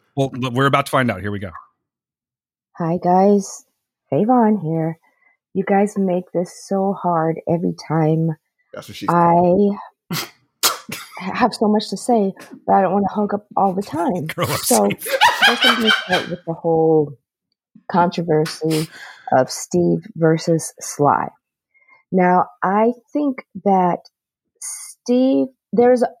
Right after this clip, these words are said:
Speaker 2: high possibility that Steve could take him because I think that Steve is stronger than a lot of people realize.
Speaker 3: Thank you.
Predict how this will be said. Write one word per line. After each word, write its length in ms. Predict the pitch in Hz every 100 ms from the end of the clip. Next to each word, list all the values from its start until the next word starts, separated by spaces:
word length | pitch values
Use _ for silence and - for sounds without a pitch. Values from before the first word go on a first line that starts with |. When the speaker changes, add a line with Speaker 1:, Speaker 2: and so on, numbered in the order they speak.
| - -
Speaker 2:
high 380 | - 233 262 277
possibility 720 | - 262 - 208 240 214 160 160
that 120 | -
Steve 300 | - 190 190
could 140 | - -
take 220 | 185 185 -
him 120 | 156 _ _ - _
because 260 | 226 233 208
I 100 | 220 220
think 180 | 254 269
that 300 | 226 175 -
Steve 540 | - - 233 254 269 -
is 200 | 202 185
stronger 680 | - - - 214 226 233 190 175
than 140 | 180
a 60 | 160
lot 320 | 160 165 185
of 120 | 214
people 460 | - 240 233 220 180
realize. 840 | 202 254 208 143 - - - - -
Speaker 3:
Thank 440 | - - -
you. 60 | -